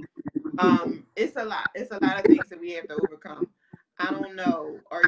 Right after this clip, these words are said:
you, let me ask you a question, though, 'cause I'm curious about this, and I wanted to ask you this earlier.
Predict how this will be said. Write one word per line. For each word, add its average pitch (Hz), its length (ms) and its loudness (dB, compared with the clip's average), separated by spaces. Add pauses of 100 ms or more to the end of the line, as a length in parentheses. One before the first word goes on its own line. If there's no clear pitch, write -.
you, 220 540 -10 (2500)
let 415 120 -6
me 208 220 -4
ask - 120 -10
you 170 100 -4
a 170 40 -8
question, 175 360 -4
though, 156 80 -6
'cause - 340 4
I'm - 120 0
curious 165 400 4
about 156 300 -2
this, 156 100 -2
and 170 140 4
I 185 60 -4
wanted 233 200 4
to - 160 4
ask - 120 0
you 131 80 -2
this - 220 -6
earlier. - 420 -2